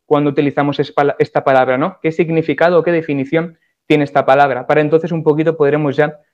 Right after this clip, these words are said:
construir el edificio según los axiomas, por así decirlo, que partamos. Pues ahora sí, contestando un poco a la pregunta que me decía,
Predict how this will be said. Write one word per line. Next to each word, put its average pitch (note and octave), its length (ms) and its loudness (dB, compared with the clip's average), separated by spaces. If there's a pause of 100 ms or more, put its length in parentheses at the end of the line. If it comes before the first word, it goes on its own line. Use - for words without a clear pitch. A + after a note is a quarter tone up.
construir D3+ 460 -2
el D3 80 4
edificio D3+ 640 0
según E3+ 280 4
los E3+ 160 4
axiomas, C#3 480 -2
por C#3+ 200 0
así D#3+ 160 0
decirlo, C3+ 540 0 (340)
que C#3+ 140 2
partamos. B2+ 580 -2
Pues F3 160 -2
ahora F3+ 200 4
sí, - 300 -16
contestando D#3 580 -2
un D3 120 -4
poco F3 420 0
a C#3+ 80 -2
la C3+ 140 -2
pregunta D3 400 0
que C3+ 80 -4
me B2 80 -6
decía, A#2+ 460 -2